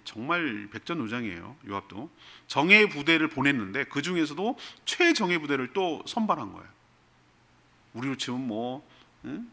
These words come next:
특수전사령부, 특전사 같은 애들 또 차출하고, 또 차출하고, 뭐 특공대 뭐 이런 식으로 차출한 거죠. 해병대, 수색대 뭐 이래가면서 해병대도 지네는 대단하다고 생각하는데 거기서 또 차출해가지고 정예를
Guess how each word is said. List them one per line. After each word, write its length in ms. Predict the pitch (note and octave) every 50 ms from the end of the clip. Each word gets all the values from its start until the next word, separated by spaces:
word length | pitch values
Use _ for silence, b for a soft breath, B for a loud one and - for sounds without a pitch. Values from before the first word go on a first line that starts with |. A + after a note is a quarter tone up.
| _ _
특수전사령부, 840 | - - - - F3+ E3+ D#3 C#3+ C3 D3+ D3+ C#3 B2+ A#2 G#2+ G#2 - -
특전사 400 | - - - - G3+ F3+ D#3+ E3
같은 280 | C#3+ B2 - - B2 A#2
애들 220 | A2 A2+ G#2+ A2 -
또 160 | - C#4 C#4+ -
차출하고, 500 | - - - - - D3+ A2+ F2+ F2 - -
또 140 | A#3 B3 A#3+
차출하고, 440 | - A3 - - - D3 A#2 G2+ F#2+
뭐 180 | F#2+ F2+ B B B B B B B -
특공대 380 | - - - G3 F3 D3 C3+
뭐 140 | G#2 G2 A2
이런 180 | C3 D3+ E3 E3
식으로 240 | D#3 D3 C3 B2+
차출한 400 | B2+ - A3+ - - F#3+ F3+ D#3
거죠. 180 | A#2 F#2+ F2+ - - - _ _ _ _ - F#3+
해병대, 320 | F3 D3+ C#3 C3+ C3 C3+
수색대 520 | C3 - - - - - - - - G2 G#2
뭐 180 | A#2 A#2 A#2+
이래가면서 560 | B2+ B2+ B2+ A#2 G#2 G#2 G2+ G2 F#2+ G#2+ D3 - B B B B -
해병대도 520 | A#3 A#3+ A#3 B3 A#3+ A3+ G3 F#3 F3+ F#3+
지네는 400 | F#3 - D3 C#3+ D3+ D3+ D3+ D3+
대단하다고 480 | - A#2+ A#2 C3+ C#3+ C#3+ C3+ B2+ A#2+ A#2+
생각하는데 340 | A#2 A2 G#2 G2 F#2 B B B B B
거기서 360 | - C3 - E3+ G3 F#3+ -
또 260 | - C#4+ D#4 D#4 - -
차출해가지고 560 | - B3 - - - G#3+ F3+ D#3 C3+ B2+ A2+
정예를 520 | - A2+ A#2+ C3+ C#3+ C3+ B2+ A#2 G#2 G2+